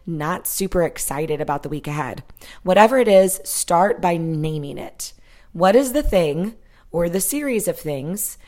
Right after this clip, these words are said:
that when you think about the week ahead, if you're feeling this sense of, this, like, pit in your stomach feeling, name all of the things that there are that are bothering you. And the reason that I suggest that you start by doing this is because it will separate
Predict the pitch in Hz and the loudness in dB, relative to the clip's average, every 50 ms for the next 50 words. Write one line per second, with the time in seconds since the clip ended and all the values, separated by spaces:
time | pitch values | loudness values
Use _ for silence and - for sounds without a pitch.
0 | - - - - - 175 175 180 175 170 170 - 170 170 180 214 220 220 220 233 | -20 -20 -20 -10 -2 -2 0 0 0 -2 -2 -4 -4 -4 -4 -4 -4 -4 -4 -6
1 | 233 233 233 - 233 208 180 156 147 151 151 160 156 - - - - 196 208 202 | -8 -8 -8 -8 -6 -4 -2 -2 -2 -2 -4 -6 -6 -6 -8 -6 -2 0 2 2
2 | 185 180 170 160 160 147 160 160 160 - - - 156 160 165 - 170 160 - - | 2 2 0 -2 0 0 0 0 0 -2 -6 -6 -6 -6 -4 -4 -4 -4 -6 -8
3 | - - - - - 175 - 175 156 - - - - - 208 208 - 196 202 196 | -16 -20 -16 -12 -10 -4 -2 -4 -4 -4 -2 0 2 2 2 2 0 -2 -4 -4
4 | 196 196 - 185 180 180 170 - - 196 190 165 151 143 147 143 - - - - | -4 -6 -6 -4 -6 -6 -6 -6 -6 -6 -6 -4 -6 -6 -8 -10 -12 -18 -20 -20
5 | - - - 170 170 165 165 160 156 165 185 196 180 208 190 - 180 170 170 160 | -20 -14 -8 -6 -4 -2 -2 -2 0 0 0 0 0 2 2 4 2 2 -2 -4
6 | - 160 - 160 156 156 156 151 156 156 147 151 170 190 175 175 160 147 139 147 | -4 -4 -2 0 0 0 0 2 2 2 2 2 2 2 0 0 0 -2 -2 -4
7 | 135 135 135 120 110 107 - - - - - - - - - - - - 214 214 | -4 -6 -8 -10 -12 -14 -16 -18 -20 -20 -20 -20 -20 -20 -20 -20 -4 0 0 2
8 | 220 208 220 247 247 311 311 320 294 262 247 240 - 190 180 185 175 170 - 165 | 2 2 2 2 0 -2 -4 -4 -2 -2 -2 -2 -4 -2 -2 -2 -2 -2 -4 -6
9 | 151 165 160 - - 160 - - 185 180 170 147 151 139 165 175 196 214 240 233 | -6 -6 -6 -2 -2 -4 -2 -2 -2 -2 -2 -4 -6 -6 -4 -4 -4 -4 -4 -6
10 | - - - - - - - - 208 196 202 214 196 202 214 196 190 190 180 180 | -8 -10 -16 -20 -20 -12 -4 -2 -2 -2 -2 -4 -2 -2 -2 0 0 0 0 0
11 | 180 175 - - - 214 214 - 180 165 156 147 147 - - - - | -2 -2 -2 0 0 2 2 2 0 0 0 0 -2 -4 -6 -10 -14